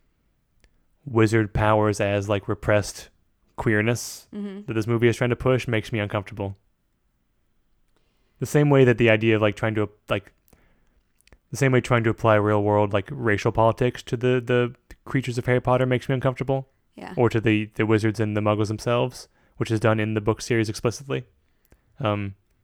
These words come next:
Speaker 1: this subtext also, like, makes me uncomfortable for some reason. I can't quite put my finger on why.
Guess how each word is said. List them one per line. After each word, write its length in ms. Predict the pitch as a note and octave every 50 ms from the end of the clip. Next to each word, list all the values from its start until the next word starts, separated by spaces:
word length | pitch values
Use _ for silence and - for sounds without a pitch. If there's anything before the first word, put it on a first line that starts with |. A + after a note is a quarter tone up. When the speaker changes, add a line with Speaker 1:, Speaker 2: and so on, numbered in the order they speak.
| _ _ _ _ _ _ _ _ _ _ _ _ _ _ -
Speaker 1:
this 240 | A#2 C#3 C3 - -
subtext 360 | - C3 A2 - B2+ A2+ F#2+
also, 400 | A#2 G#2+ G#2 G2 - G#2+ G2 G2
like, 220 | G2 F#2+ G2 - - - - - - _ _ _ _ _ _ _ _ - - - - _ _ - - _ - _ _ _
makes 320 | - D#3 C#3+ B2+ A2+ - -
me 60 | A#2
uncomfortable 400 | G#2+ G2 - G#2+ F#2+ - - G#2
for 100 | - -
some 200 | G#2 - G#2+ G2 F#2+
reason. 340 | F#2+ F#2 - - G2 G2 - _ _ _ _ _ _ _ _ _ _ _ _ _ - _ _ _ -
I 80 | - -
can't 200 | - C#3 C3+ -
quite 140 | C3+ A#2
put 80 | - B2
my 100 | A#2 G#2+
finger 260 | G2 - A#2 G#2+ G#2+ G#2
on 140 | G2+ G#2
why. 360 | G2+ G2+ G2 F#2+ F#2 F#2+ F#2